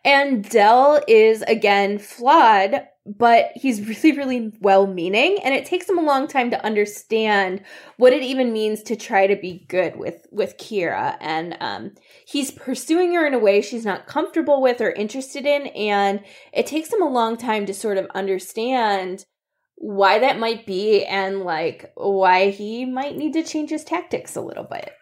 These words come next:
Um, it's a really fascinating look at power dynamics in relationships and how they're taught to young people, especially. Um, that is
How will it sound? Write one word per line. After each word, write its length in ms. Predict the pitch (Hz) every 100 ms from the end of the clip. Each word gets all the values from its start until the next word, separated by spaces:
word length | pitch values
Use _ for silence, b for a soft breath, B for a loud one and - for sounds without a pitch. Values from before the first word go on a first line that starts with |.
| _
Um, 440 | - 160 110 104 202 _ _ _ - -
it's 220 | 233 233
a 80 | 247
really 260 | 254 240 240
fascinating 540 | 226 196 208 202 190
look 240 | 180 175 -
at 300 | 160 107 -
power 220 | - 302
dynamics 460 | 311 277 262 214 -
in 100 | 165
relationships 880 | - 226 302 - 269 269 240 208 - -
and 340 | 190 160 175
how 180 | - 220
they're 160 | 247 269
taught 300 | 220 202 -
to 120 | 180
young 360 | 165 - 190
people, 340 | 214 - - -
especially. 720 | 175 - 92 - - - - B B B
Um, 260 | - 180 185
that 140 | 190 185
is 200 | 165